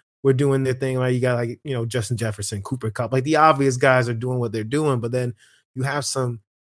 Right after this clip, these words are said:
random names in there, right? Some random dudes that, like, you weren't expecting to emerge or be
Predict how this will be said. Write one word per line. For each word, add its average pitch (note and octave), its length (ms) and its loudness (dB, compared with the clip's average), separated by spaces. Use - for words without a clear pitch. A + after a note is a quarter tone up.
random D#3+ 640 0
names D#3+ 400 -2
in C3+ 140 2
there, A2+ 180 0
right? C#3 220 0
Some C3+ 260 -2
random D3 480 0
dudes D3 440 0
that, B2 180 -2
like, A2+ 260 -6
you C3 200 -6
weren't C3 240 -2
expecting A#2+ 640 -4
to A2+ 460 -2
emerge C#3 560 0
or B2+ 100 2
be A2+ 320 -4